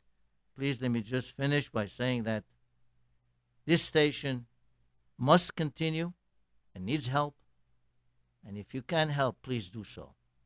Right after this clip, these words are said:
And as usual, let me say about,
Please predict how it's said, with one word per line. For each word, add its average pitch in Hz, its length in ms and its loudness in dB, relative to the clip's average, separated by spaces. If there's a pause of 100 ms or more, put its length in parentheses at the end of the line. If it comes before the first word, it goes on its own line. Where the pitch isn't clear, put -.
(760)
And 117 540 -2
as 110 200 -10
usual, 127 460 0
let 120 120 -2
me 110 100 -2
say 123 240 0
about, 113 380 -2